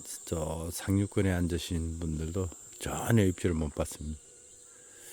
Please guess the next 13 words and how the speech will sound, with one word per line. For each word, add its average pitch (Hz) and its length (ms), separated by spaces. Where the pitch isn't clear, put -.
오전 131 280
낚시는 143 960
해보겠지만은, 120 960
아, 104 200
지금 123 320
수위가 147 460
내려가는 123 580
상태이기 92 460
때문에, 87 560
아, 80 440
충주호는 101 720
당분간은 98 720
뭐, 87 260